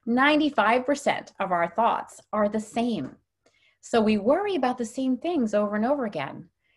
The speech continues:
I sometimes call it, like, the top ten list, right? The top ten tunes that I play over and over again, worrying about health, worrying about my kids, worrying about financial issues, worrying about the job.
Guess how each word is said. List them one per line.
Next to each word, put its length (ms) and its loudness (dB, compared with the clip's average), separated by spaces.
I 60 -10
sometimes 420 0
call 240 2
it, 60 -2
like, 120 -2
the 80 -4
top 340 -8
ten 340 -4
list, 340 -6
right? 340 -2
The 40 -8
top 280 -6
ten 280 0
tunes 460 -2
that 140 0
I 80 0
play 260 -2
over 180 -2
and 120 -4
over 240 -2
again, 360 -8
worrying 400 2
about 500 2
health, 480 2
worrying 300 -6
about 300 -6
my 160 -10
kids, 580 0
worrying 400 -8
about 460 -4
financial 600 -2
issues, 580 -10
worrying 280 -12
about 220 -12
the 60 -14
job. 540 -4